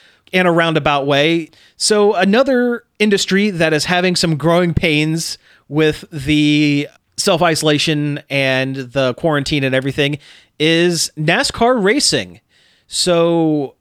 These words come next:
a lot of their races got canceled because of this. So they have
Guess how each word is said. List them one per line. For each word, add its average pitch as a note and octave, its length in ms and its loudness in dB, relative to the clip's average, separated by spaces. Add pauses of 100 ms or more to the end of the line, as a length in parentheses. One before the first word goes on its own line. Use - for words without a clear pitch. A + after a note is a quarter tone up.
(300)
a E3 80 2
lot F3 240 2
of D#4+ 80 2
their B3 160 2
races F#3 340 0
got E3+ 240 0
canceled D3+ 600 -4
because D#3 340 -2
of B2 140 -4
this. G#2+ 420 -6 (680)
So D#3+ 360 0
they F#3 260 0
have G3+ 720 -2